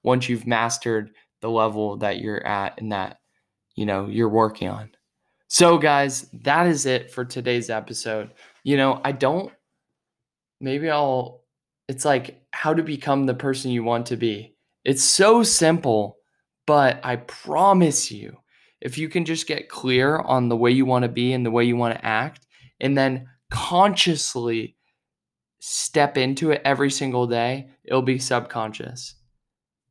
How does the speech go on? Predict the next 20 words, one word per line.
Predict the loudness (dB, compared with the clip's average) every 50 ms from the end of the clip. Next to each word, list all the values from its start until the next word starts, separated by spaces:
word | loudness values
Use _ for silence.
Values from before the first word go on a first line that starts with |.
| _ _ _ _ _ -6
Okay, | -2 0 0 0
one | 0 0 0 2 2 2 2 0 -2 -4 -6
last | -4 -2 0 2 2 2 2 0 -2 -8 -8
tidbit | -6 -6 -6 -4 0 0 0 0 0
that | -2 -4 -2
may | 0 0 0 0
be | 2 0 0
able | 0 0 0
to | -2 -2
help | -2 -2 -4 -4 -6 -8
you | -8 -8 -8 -8 -12 -16 _ _ _ _ _
if | -14 -12 -10 -10
you | -8 -2 0 0 2
don't | 2 4 2 2 2 -2 -6 -12
feel | -6 -2 2 4 4 4 4 2 0 -4 -8 _ _ _ _ _ _ _ _ _ -20 -20 -20 _ -2
the | 0 2
way | 4 4 4
you | 4 4 2 0
want | 0 -2 -2 -2 -4
to, | -2 0 0 0 0